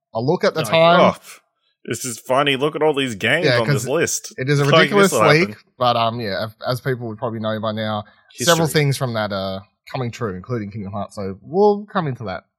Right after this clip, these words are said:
Speaker 1: a little bit later. Uh, two reviews have dropped on the website this past week. The first one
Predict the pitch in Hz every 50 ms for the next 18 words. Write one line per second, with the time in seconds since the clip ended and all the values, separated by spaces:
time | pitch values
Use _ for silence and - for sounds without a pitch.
0 | _ 104 101 98 98 98 - - 92 95 92 95 113 117 _ _ _ _ _ _
1 | _ _ _ _ _ _ _ _ _ _ _ _ _ - 143 156 156 160 160 -
2 | _ - - - 208 214 220 220 220 220 214 208 190 175 175 151 131 139 147 156
3 | 160 170 165 - - 170 139 - 135 135 - - 147 147 147 139 123 127 131 123
4 | - 147 139 135 - - 127 - _ - 131 120 120 117 - 123 120 139 - -
5 | 139 _ - 139 131 131 131 131 127 - - 127 131 123 120 113